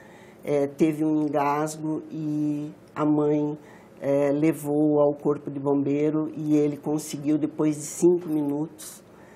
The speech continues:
é, essa criança voltou. Mas tu tem que ter muita calma nessa hora, você não pode se apavorar. E a mãe se apavora, não tem jeito, né? Você vê seu filho ali engasgado.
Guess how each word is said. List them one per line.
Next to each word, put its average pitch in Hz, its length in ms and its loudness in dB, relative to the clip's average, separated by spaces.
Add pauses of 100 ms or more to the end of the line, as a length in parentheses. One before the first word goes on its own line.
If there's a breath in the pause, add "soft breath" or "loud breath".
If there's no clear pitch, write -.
(440 loud breath)
é, 143 340 2
essa 139 340 -2
criança 139 480 -2
voltou. 139 760 0 (640 loud breath)
Mas 185 300 0
tu - 140 -14
tem 185 200 4
que 190 80 -4
ter 190 120 2
muita 175 340 2
calma 170 640 0
nessa 135 360 -6
hora, 113 400 -4
você 139 280 -6
não 151 180 0
pode 156 840 2 (300 loud breath)
se - 140 -4
apavorar. 165 520 0
E 180 100 0
a 196 60 2
mãe 165 280 4
se - 120 -2
apavora, 143 640 0
não 139 120 -4
tem 175 260 0
jeito, 117 480 -6
né? 120 160 -4
Você 139 180 -6
vê 143 160 -2
seu 170 220 4
filho 151 420 -4
ali 139 180 -2
engasgado. 147 880 0